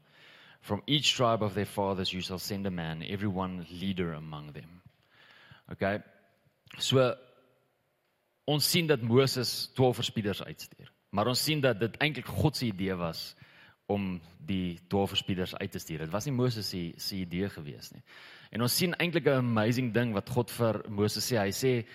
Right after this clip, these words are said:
"Kies 'n leier uit elke stam uit." So hierdie was nie net hierdie ouens gewees nie. Hierdie ouens was leiers gewees. Dit was voorlopers gewees. Dit was ouens wat 'n voorbeeld was vir,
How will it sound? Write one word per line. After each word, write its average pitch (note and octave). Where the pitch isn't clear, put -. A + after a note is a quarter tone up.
"Kies E3
'n A#2+
leier G2
uit G#2+
elke A#2+
stam F2+
uit." D#2
So C3
hierdie D#3
was E3+
nie F3+
net F3+
hierdie C3
ouens G2+
gewees D#2+
nie. -
Hierdie D3+
ouens D3+
was C3
leiers B2
gewees. F2+
Dit F2+
was B2
voorlopers B2+
gewees. D#2
Dit F2+
was A#2+
ouens C3
wat A2+
'n G2+
voorbeeld B2
was G2
vir, A2+